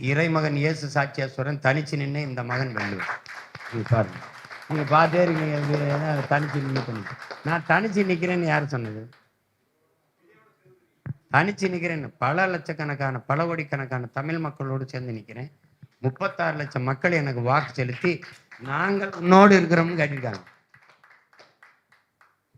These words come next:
ஒரு சித்தாந்தத்தோடு சினிமா வந்து சேருவது சரி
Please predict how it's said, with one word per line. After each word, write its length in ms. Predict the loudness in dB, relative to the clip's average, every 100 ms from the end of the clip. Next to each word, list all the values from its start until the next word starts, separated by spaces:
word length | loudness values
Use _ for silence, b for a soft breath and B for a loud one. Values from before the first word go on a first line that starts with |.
| _ _ _ _ _ _ _ _ _ _ _ -20 _ _ _ _ _ _ _
ஒரு 200 | 0 0
சித்தாந்தத்தோடு 1080 | 0 -2 4 4 4 -2 -4 -6 -6 -6 -8
சினிமா 420 | -8 -8 -4 -2
வந்து 240 | -4 -8 -8
சேருவது 440 | -6 -6 -8 -10
சரி 340 | -10 -12 -14